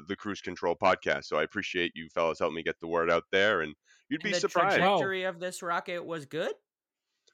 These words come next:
Speaker 1: Yeah, I would say people have described it like the Challenger. It really, it, big, big start, and right now we're going up, up, up. See what happens.
Speaker 3: In,
Speaker 1: But
Speaker 3: in,
Speaker 1: I've
Speaker 3: in that it sort of made this big explosive impact, or that it's, was an unmitigated disaster?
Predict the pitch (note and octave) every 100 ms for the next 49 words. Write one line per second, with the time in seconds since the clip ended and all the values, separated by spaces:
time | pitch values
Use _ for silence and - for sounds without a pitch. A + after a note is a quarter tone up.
0 | _ _ - B3 F4 A3 F#3+ A3 G#3 -
1 | G#3 E3 G#3 A3+ G3 D#3+ - D#3+ D3 D3+
2 | C#3+ C#3+ - - B2+ D3 D#3+ C#3+ G2+ A2+
3 | A2+ F2 F#2 _ - _ _ A#2+ B2 A2
4 | A#2+ - - A#2+ C#3+ F#2+ F#2+ A2+ A#2 B2
5 | G2+ F#2 G2 G2+ A2+ - B2+ - C3+ D#3+
6 | _ _ - A#2+ A2+ A#2 B2+ C#3+ F2+ F2
7 | G#3+ E3 - A3+ A#3 E3+ A3+ A3+ A3 G3+
8 | F#3+ - G3 F#3 E3 E3 F3 D#3+ D#3+ B2+
9 | F3+ E3+ D#3 - - F3+ F3 D#3+ - C#3+
10 | F3+ F3+ G3 A3 A#3 - - _ F#3 E3+
11 | D#3+ D3+ C3 D#3 C#3+ C3 - - - _
12 | - D#3+ D3+ D3+ C#3+ F3 E3 D#3+ D3+ C3+
13 | C#3+ C3 A#2+ A#2+ B2+ B2+ - C#3 A2+